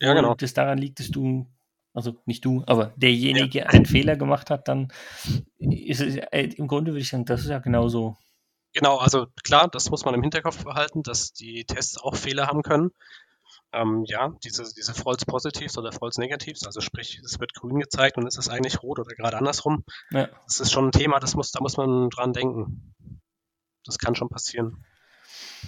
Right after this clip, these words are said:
Speaker 2: Wie wichtig ist denn aus deiner Sicht Testautomatisierung im agilen Umfeld?
Speaker 1: Ich find's generell sehr wichtig.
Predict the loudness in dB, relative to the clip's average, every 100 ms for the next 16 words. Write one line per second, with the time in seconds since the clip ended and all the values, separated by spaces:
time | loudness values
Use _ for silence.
0 | -20 -20 -20 _ _ _ _ _ _ _
1 | _ _ _ _ -2 0 2 0 -2 -4
2 | -8 -4 -6 -4 -4 -4 -4 -2 -2 -2
3 | -4 -6 -6 -10 -18 -20 -20 _ _ _
4 | _ _ _ _ _ _ _ _ _ -8
5 | -6 -6 -6 -4 -4 -4 -4 -4 -4 -4
6 | -6 -6 -4 -4 -2 -2 0 -2 -4 -2
7 | -4 -4 -16 -18 -10 -8 -8 -18 _ _
8 | _ _ -20 -20 _ _ _ -2 2 2
9 | 4 4 4 6 4 4 0 -2 0 -2
10 | -2 -6